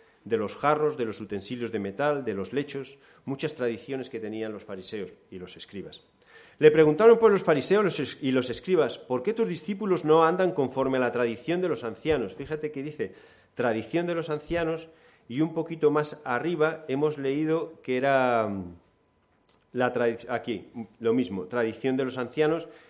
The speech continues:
que más abajo habla de tradición de hombres. "La tradición de los ancianos, sino que comen pan con manos inmundas", versículo seis. Respondiendo él les dijo, "Hipócritas, bien profetizó de vosotros Isaías, como está escrito, 'Este pueblo de labios me honra, mas su corazón está lejos de mí.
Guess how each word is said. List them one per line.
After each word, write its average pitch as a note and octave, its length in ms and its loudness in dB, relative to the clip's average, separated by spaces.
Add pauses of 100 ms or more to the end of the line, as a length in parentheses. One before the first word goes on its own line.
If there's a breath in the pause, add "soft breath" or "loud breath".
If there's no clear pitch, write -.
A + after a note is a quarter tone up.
(120)
que A2+ 120 0
más C3 240 0
abajo C#3 500 -4
habla A2 280 -6
de G#2 260 -6
tradición F#2+ 500 -10
de F2+ 100 -10
hombres. E2+ 440 -18 (460 soft breath)
"La C3 160 2
tradición C3 400 2
de F#3+ 80 4
los D3+ 140 0
ancianos, B2+ 500 4
sino D3 260 6
que C3+ 140 0
comen G3 300 2
pan F#3 280 2
con D#3 180 0
manos C#3 280 0
inmundas", C#3+ 580 0
versículo G2+ 460 -8
seis. C3+ 360 -6
Respondiendo A#2+ 640 -4
él B2+ 100 -2
les G#2 140 -4
dijo, A#2 440 -8
"Hipócritas, G2 760 -8 (720 soft breath)
bien D#3+ 320 4
profetizó D3+ 500 0
de D#3+ 80 4
vosotros C#3+ 460 0
Isaías, B2 480 -2
como G#2 180 -6
está - 160 -8
escrito, A2+ 440 -10 (600 soft breath)
'Este D#3+ 240 0
pueblo E3 300 4
de B2+ 100 6
labios C#3 400 2
me B2 160 4
honra, A2+ 400 0
mas G#2+ 220 -4
su G2+ 140 -12
corazón G2+ 500 -6
está G#2+ 280 -8
lejos A2 460 -8
de F2+ 100 -8
mí. E2 140 -14